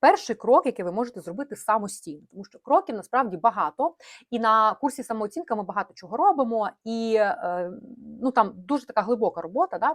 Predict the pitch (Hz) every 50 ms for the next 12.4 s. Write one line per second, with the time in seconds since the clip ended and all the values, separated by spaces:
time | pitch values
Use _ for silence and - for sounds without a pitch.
0 | 285 - - 202 214 214 330 359 339 - 233 202 208 254 254 - - 185 - 185
1 | 180 233 285 277 262 - - 220 202 190 185 - - _ - 220 262 359 339 247
2 | - 151 - 190 180 _ _ 180 180 185 202 202 196 - - 180 - 170 151 156
3 | _ _ _ _ _ _ _ - - - - - - - 208 269 403 415 - 262
4 | 208 175 156 - 170 196 - _ - 339 339 - - 240 175 151 156 - - 226
5 | 285 - _ _ _ _ _ _ _ _ _ _ - 277 285 - 330 311 226 175
6 | - - 165 - _ - 214 202 - 277 254 196 147 139 - 196 196 - 185 175
7 | 175 170 - - - - 165 240 311 349 339 202 190 196 202 226 226 339 370 -
8 | - - 196 196 196 - - 165 143 - _ _ - 175 196 254 359 - _ _
9 | - - - - - - - - - - _ - 214 202 202 208 - - _ _
10 | 247 247 247 254 262 240 185 165 - - - 311 311 - _ 294 294 285 - 220
11 | - - 185 170 180 220 240 - - 143 - - - - - 214 165 151 151 170
12 | 220 240 _ 294 - - -